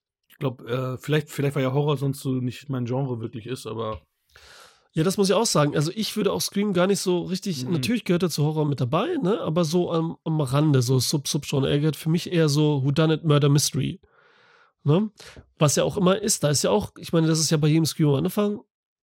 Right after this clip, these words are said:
Speaker 2: Wir sehen dabei zu, wie jemand ermordet wird am Anfang. Wie es bei Columbo von mir aus ist oder so, um dann hinterher dabei zuzuschauen, wie sie herausfinden, wer der Mörder ist.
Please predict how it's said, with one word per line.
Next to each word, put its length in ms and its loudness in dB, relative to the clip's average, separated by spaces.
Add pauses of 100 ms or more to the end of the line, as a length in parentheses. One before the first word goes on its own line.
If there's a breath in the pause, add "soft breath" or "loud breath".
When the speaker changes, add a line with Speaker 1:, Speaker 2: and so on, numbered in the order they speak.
Speaker 2:
Wir 180 0
sehen 180 4
dabei 180 2
zu, 320 -4
wie 80 0
jemand 240 2
ermordet 340 2
wird 100 -4
am 120 -4
Anfang. 400 -2 (1800 soft breath)
Wie 140 -2
es 200 -2 (140)
bei 120 2
Columbo 420 2
von 220 0
mir 140 4
aus 160 0
ist 220 -4
oder 180 0
so, 180 -4
um 200 -2
dann 220 2
hinterher 640 0 (600)
dabei 180 2
zuzuschauen, 680 -2
wie 60 -2
sie 100 2
herausfinden, 500 0
wer 80 0
der 100 0
Mörder 240 -2
ist. 340 -4